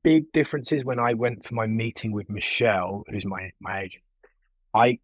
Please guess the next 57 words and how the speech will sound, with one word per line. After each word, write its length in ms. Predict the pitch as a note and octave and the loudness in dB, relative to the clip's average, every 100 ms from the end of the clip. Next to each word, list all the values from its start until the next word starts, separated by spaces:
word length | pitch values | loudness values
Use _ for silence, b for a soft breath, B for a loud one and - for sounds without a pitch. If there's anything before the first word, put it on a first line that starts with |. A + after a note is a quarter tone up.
| _ | _
again, 420 | G2+ - C#3+ B2 | -4 4 4 4
and 100 | G2+ | 0
it 120 | G2+ | -6
comes 300 | - A#2+ A#2 | -6 -4 -4
down 160 | B2+ G#2+ | -2 -4
to 80 | - | -4
this 140 | G#2 | -10
thing 180 | - A2+ | -6 -6
that 80 | G#2 | -4
I 100 | G2 | -2
always 180 | G2 - | -2 -2
talk 220 | C3 A#2 | -4 0
about, 140 | G#2+ | 0
which 160 | G2 - | 0 -4
is, 120 | G2+ | -4
like, 220 | G2 G2 - - | -6 -8 -14 -2
there 120 | A#2 | 2
was 140 | A#2 | 4
a 60 | A2 | 2
need 380 | G#2+ A2+ A#2 A#2 | 0 4 4 4
for 120 | A2 | -2
me. 200 | F#2+ F#2 | -2 -2
I 60 | F2 - - | -6 -8 -6
had 140 | G#2+ - | -6 -6
to 100 | - | -14
come 140 | - G#2+ | -6 -6
out 100 | F#2 | -6
of 60 | |
film 200 | - G#2+ | -6 -6
school 200 | G#2 F#2+ | -4 -4
and 100 | F#2 | -4
start 280 | - F#2 E2+ | -2 -2 0
working. 440 | F#2 G#2+ - F#2+ F#2+ | 0 0 -2 -6 -2
Now, 160 | G2 | 2
whether 400 | G2+ A2 G#2 G2+ b b b _ _ _ | 4 4 4 0 b b b _ _ _
that 180 | A#2 - | 2 2
was 200 | G#2+ G2 | -2 -2
in 420 | G#2 G2 F#2+ F#2+ - _ _ _ _ - | -2 0 -4 -6 -12 _ _ _ _ -2
firsting 520 | A2+ A#2 - C#3+ C3+ | 4 4 4 0 0
again, 320 | C3 C#3 C#3 | 4 4 4
which 160 | G2+ G2+ | 0 -2
I'd 160 | F#2 | 0
done 180 | A2+ G#2 | 0 0
throughout 240 | - F#2+ | 0 -4
the 80 | F#2 | -4
whole 300 | F#2 A2 G#2 | -4 -2 0
of 80 | F#2+ | -2
film 260 | - G2+ G2+ | -4 -6 -6
school 340 | - G2+ G2 | -4 -2 -2
against 380 | F#2 F#2+ F2 - | 0 -2 -4 -10
the 60 | |
film 240 | A2 G#2 G2 | -6 -4 -2
school's 320 | - A#2 F#2+ | 0 0 0
wishes, 340 | G2+ G2 G2+ | -4 -2 -2
I'd 160 | F#2+ F#2 | -2 -2
had 180 | G2+ - | -4 -6
to 140 | - | -12